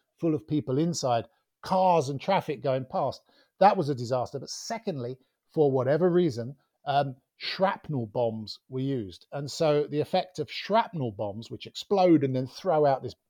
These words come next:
burning hot chunks of sharp metal everywhere, you can imagine the evisceration and, and the destruction that took place. They also hit a gas main, which added to the, to the disaster of it. And we just see pictures of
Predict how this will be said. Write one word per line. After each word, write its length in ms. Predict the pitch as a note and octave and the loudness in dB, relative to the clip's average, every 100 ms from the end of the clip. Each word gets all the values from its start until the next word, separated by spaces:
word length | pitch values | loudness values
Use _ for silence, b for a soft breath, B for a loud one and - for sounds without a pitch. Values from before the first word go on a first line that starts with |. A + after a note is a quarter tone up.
| - | 2
burning 400 | F#3 F3+ D3+ B2+ | 4 4 0 -6
hot 240 | G#2+ B2 _ _ _ _ _ _ | -6 -6 _ _ _ _ _ _
chunks 480 | - - D#3 - - | -12 -8 -8 -10 -14
of 80 | A#2 | -10
sharp 340 | - C3+ C3 | -6 -6 -4
metal 480 | E3+ D#3 - B2+ - B B - | -4 -2 -4 -6 -8 B B -4
everywhere, 500 | C3+ B2 B2 A#2+ B2 b b | -2 0 0 0 -2 b b
you 120 | D#3+ | -4
can 140 | D3 D3 | -2 -4
imagine 420 | C#3+ C#3+ B2+ B2+ | -2 -4 -4 -2
the 120 | B2+ | -2
evisceration 720 | A2+ C3+ C#3 B2 B2 - A2+ A2+ | -4 -6 -4 -2 -4 -6 -10 -10
and, 160 | A#2 A#2 | -10 -10
and 160 | B2 A#2 | -8 -8
the 60 | A2 | -8
destruction 520 | G#2+ - A#2+ - A2 | -12 -12 -12 -12 -16
that 100 | A2+ | -16
took 160 | - - | -20 -12
place. 240 | B2 G#2+ | -10 -6
They 100 | C#3 | -4
also 220 | C#3+ C#3 | -4 -4
hit 140 | C3 C#3 | -4 -4
a 40 | |
gas 380 | G2+ C3 A#2+ - | -6 -8 -8 -10
main, 240 | A#2 G#2+ - _ _ - | -10 -10 -14 _ _ -16
which 200 | A#2 C3+ | -8 -4
added 360 | A#2+ A2+ G#2+ | -4 -4 -10
to 100 | - | -12
the, 200 | G#2 G#2 - | -10 -10 -12
to 80 | - | -16
the 100 | G#2+ | -14
disaster 520 | G2+ F#2+ A#2 A#2+ - | -12 -8 -8 -8 -10
of 100 | F#2 | -14
it. 60 | G2 | -12
And 100 | A2+ | -8
we 80 | C3+ | -4
just 220 | D#3 - | -4 -4
see 100 | C#3+ | -6
pictures 460 | A#2+ D3+ - B2 A#2+ | -6 -6 -6 -6 -4
of 160 | A#2 | -6